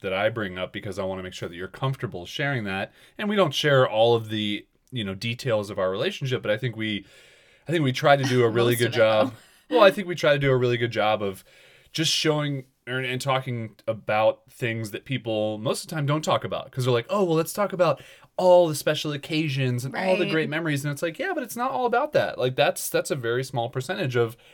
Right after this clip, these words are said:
Speaker 1: what makes a relationship actually happen and people stay together and be happy and
Speaker 2: And the
Speaker 1: all that
Speaker 2: work
Speaker 1: stuff.
Speaker 2: that it takes.
Speaker 1: So, no, I, I'm, I'm glad that you're open to talking about it. I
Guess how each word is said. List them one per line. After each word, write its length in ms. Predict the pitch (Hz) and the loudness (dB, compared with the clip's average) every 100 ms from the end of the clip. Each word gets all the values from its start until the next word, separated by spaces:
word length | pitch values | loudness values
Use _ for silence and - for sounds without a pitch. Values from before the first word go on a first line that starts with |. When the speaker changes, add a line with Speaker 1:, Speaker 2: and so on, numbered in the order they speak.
| _ | _
Speaker 1:
what 320 | 117 120 101 | -2 2 2
makes 380 | 110 120 127 - | 0 -4 -4 -4
a 60 | 120 | -6
relationship 640 | 110 107 117 127 123 117 | -4 -4 -6 -6 -6 -4
actually 320 | 104 113 - 98 | -2 -2 -4 -8
happen 580 | - 107 - 110 104 | -4 -4 -4 -6 -6
and 340 | 104 101 101 98 _ | -10 -10 -10 -12 _
people 220 | - 131 | -14 -12
stay 180 | 113 110 | -8 -8
together 360 | 104 95 95 95 | -4 -2 -2 -2
and 80 | 92 | -6
be 100 | 95 | -8
happy 320 | 98 90 95 | -4 -4 -6
and 160 | 90 | -6
Speaker 2:
And 20 | 107 | -4
the 40 | |
Speaker 1:
all 60 | 104 | -4
that 40 | |
Speaker 2:
work 80 | - | -6
Speaker 1:
stuff. 140 | - | -8
Speaker 2:
that 120 | - 127 | -10 -10
it 140 | - | -10
takes. 580 | - 87 - - - - | -14 -16 -18 -18 -14 0
Speaker 1:
So, 80 | 247 | 4
no, 200 | 254 127 | 4 4
I, 300 | 117 135 135 | 4 4 4
I'm, 300 | 120 127 117 | 2 0 -2
I'm 240 | 110 110 104 | -6 -6 -4
glad 340 | 107 113 143 | 2 4 4
that 140 | 123 - | 0 -6
you're 180 | 107 107 | -2 -2
open 240 | 107 110 | -2 -4
to 120 | 101 | -6
talking 380 | 98 120 - 131 | 0 0 0 -2
about 200 | 110 101 | 0 2
it. 120 | 95 | 0
I 220 | 120 120 | 2 0